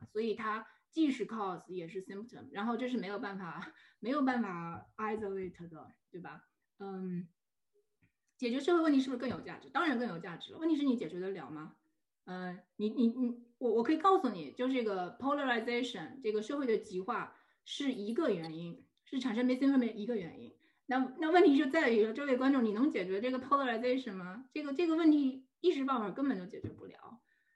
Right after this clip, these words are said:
嗯，还有比如说，说是，嗯，然后有人又会说这个，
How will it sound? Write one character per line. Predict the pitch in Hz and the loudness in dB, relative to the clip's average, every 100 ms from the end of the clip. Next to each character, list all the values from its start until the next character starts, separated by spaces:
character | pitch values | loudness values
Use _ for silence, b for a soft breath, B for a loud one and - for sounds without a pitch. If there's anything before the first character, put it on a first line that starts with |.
| _ | _
嗯， | 190 190 180 175 175 185 - _ _ _ _ _ _ _ _ _ - | -6 -4 -4 -4 -6 -8 -16 _ _ _ _ _ _ _ _ _ -10
还 | 240 | -2
有 | 254 | 2
比 | 208 | 4
如 | 220 | 4
说， | 269 269 262 | 4 0 0
说 | 262 269 | -2 0
是， | 262 - - | -2 -4 -10
嗯， | 202 190 185 185 208 - _ _ | -8 -8 -10 -12 -14 -18 _ _
然 | 208 214 | -4 0
后 | 277 | 2
有 | 226 | 2
人 | 208 | 2
又 | 269 254 | 2 2
会 | - 247 | 0 -2
说 | 233 220 | 0 0
这 | 220 | 0
个， | 220 190 180 | 0 -2 -4